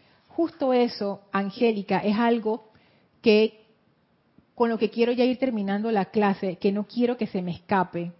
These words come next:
acerca de cómo uno puede brindar ese servicio que tiene que ver con el silencio y con la radiación.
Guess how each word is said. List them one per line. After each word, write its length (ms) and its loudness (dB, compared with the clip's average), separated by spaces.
acerca 540 2
de 220 0
cómo 300 0
uno 220 -4
puede 300 2
brindar 400 0
ese 200 -4
servicio 500 -6
que 100 -4
tiene 220 -4
que 100 -2
ver 160 0
con 180 -6
el 120 -4
silencio 480 -4
y 40 -10
con 160 -6
la 80 -2
radiación. 920 -6